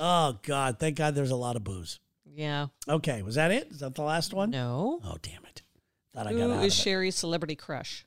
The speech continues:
Speaker 1: That's easy. Cillian
Speaker 2: Martha.
Speaker 1: Murphy right now.
Speaker 2: Yeah.
Speaker 1: Right now.
Speaker 2: Yeah, right now.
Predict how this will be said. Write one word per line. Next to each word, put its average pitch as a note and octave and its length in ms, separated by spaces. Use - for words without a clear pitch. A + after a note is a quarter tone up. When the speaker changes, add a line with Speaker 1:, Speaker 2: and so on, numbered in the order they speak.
Speaker 1:
That's B2 200
easy. G2+ 380
Cillian G#3+ 440
Speaker 2:
Martha. F3 320
Speaker 1:
Murphy C#3 40
right A2+ 260
now. A2 260
Speaker 2:
Yeah. F#3 440
Speaker 1:
Right C3 240
now. B2+ 300
Speaker 2:
Yeah, F3 120
right F3 200
now. F3 340